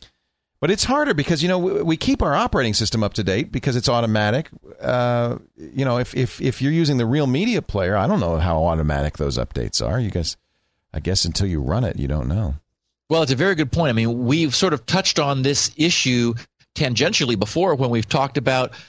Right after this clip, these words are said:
Speaker 2: websites, for example, using old exploitable wiki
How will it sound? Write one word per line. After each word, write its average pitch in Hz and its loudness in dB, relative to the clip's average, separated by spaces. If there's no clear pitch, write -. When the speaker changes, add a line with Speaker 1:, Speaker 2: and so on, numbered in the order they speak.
Speaker 2:
websites, 135 2
for - -4
example, 127 0
using 127 2
old 151 2
exploitable 135 0
wiki 113 2